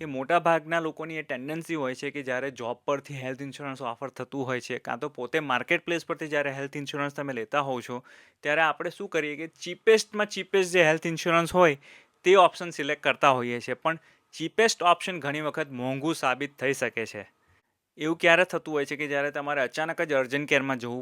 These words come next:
પડે કાં તો ઇમરજન્સી રૂમમાં તમારે જવું પડે, કોઈ ઇમરજન્સી આવી જાય અને તમે જો પ્રોપર હેલ્થ ઇન્સ્યોરન્સનો પ્લાન સિલેક્ટ ના કરેલો હોય તો out of pocket તમારે ઘણા બધા પૈસા આપવાના થઈ શકે છે. એટલે just don't go with the cheapest option,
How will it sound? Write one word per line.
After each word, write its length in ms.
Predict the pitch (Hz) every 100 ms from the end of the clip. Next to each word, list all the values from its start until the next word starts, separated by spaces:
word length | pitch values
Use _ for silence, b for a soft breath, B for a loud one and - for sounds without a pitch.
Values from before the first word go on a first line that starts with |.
| 123
પડે 240 | 120 120
કાં 180 | 123 120
તો 120 | 143
ઇમરજન્સી 580 | 127 131 139 143 143 151
રૂમમાં 320 | 131 131 139
તમારે 260 | 131 127 123
જવું 280 | 113 120 127
પડે, 240 | 120 117
કોઈ 160 | 131 120
ઇમરજન્સી 500 | 120 131 143 143 151
આવી 240 | 120 123
જાય 240 | 123 120 123 b b b -
અને 160 | 135
તમે 300 | 139 135 151
જો 100 | 175 185
પ્રોપર 480 | - 123 - 165
હેલ્થ 340 | 160 139 147 156
ઇન્સ્યોરન્સનો 480 | 151 165 156 151 156
પ્લાન 300 | - 123 131
સિલેક્ટ 340 | - 139 139 123
ના 280 | 113 127
કરેલો 380 | 165 160 147 139
હોય 500 | 113 117 113 - _ _ -
તો 100 | 147 123
out 180 | 127 170
of 60 | 170
pocket 380 | 151 143 156 -
તમારે 340 | 143 139 143
ઘણા 220 | 123 131
બધા 180 | 135 143
પૈસા 360 | 139 117 - 139
આપવાના 400 | 113 _ 131 143
થઈ 200 | 156 156
શકે 300 | 135 113 104
છે. 160 | 104 101 _ _ _
એટલે 200 | 175 226
just 300 | 175 226 247
don't 280 | 214 214 226
go 80 | 214 220
with 100 | 220 208
the 100 | 214
cheapest 460 | 180 175 208 -
option, 380 | 151 123 139 113